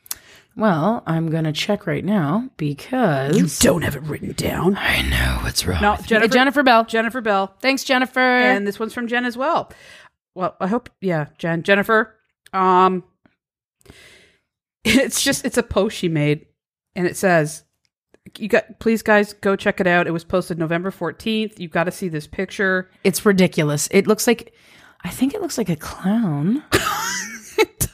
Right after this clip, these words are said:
Speaker 1: Like, look at her face. I
Speaker 2: Yeah,
Speaker 1: don't
Speaker 2: I'm gonna read this. In
Speaker 1: Okay.
Speaker 2: nineteen sixty-five, a machine was patented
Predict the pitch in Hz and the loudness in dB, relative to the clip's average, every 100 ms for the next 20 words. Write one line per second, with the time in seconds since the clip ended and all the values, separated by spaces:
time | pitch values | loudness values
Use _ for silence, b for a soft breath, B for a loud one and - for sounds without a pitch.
0 | - 208 220 254 311 320 - 214 233 254 | -6 0 2 2 0 -6 -6 -4 -2 -2
1 | 151 - - - - 196 190 220 247 240 | -4 -6 -12 -14 0 2 2 4 4 4
2 | 220 180 139 143 - 180 180 196 269 - | 2 0 -2 -2 -4 -2 2 4 2 2
3 | 302 - 285 - 269 190 165 147 135 165 | 0 0 -6 -6 -2 2 4 4 0 -2
4 | 170 165 - 226 240 208 - - 294 208 | -2 -2 -4 -2 -2 -4 -6 -12 -10 -10
5 | - 123 | -8 -8